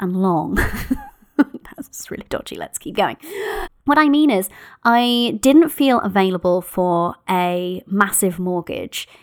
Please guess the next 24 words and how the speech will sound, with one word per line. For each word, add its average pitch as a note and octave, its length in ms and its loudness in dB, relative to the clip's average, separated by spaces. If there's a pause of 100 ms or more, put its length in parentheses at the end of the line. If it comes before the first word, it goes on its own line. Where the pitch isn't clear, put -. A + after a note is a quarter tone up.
It G3+ 120 -10
just C#4+ 360 2
didn't C#4 380 2
feel B3+ 560 2
aligned C4 440 2
for - 100 -6
me. E3+ 220 2
There A#3+ 200 2
is C4 200 0
actually B3+ 440 -6
nothing A3+ 420 0
wrong G3 260 -2
with G#3 440 -2 (500)
debt. F3 460 4
There F#3 100 -4
is F3+ 100 -8
nothing G3 300 -2
wrong G3 160 -2
with F#3+ 400 -4
mortgages. F3+ 840 2 (340)
I F#3 60 -2
have F#3 100 0
a F3 60 -2
whole F#3+ 520 2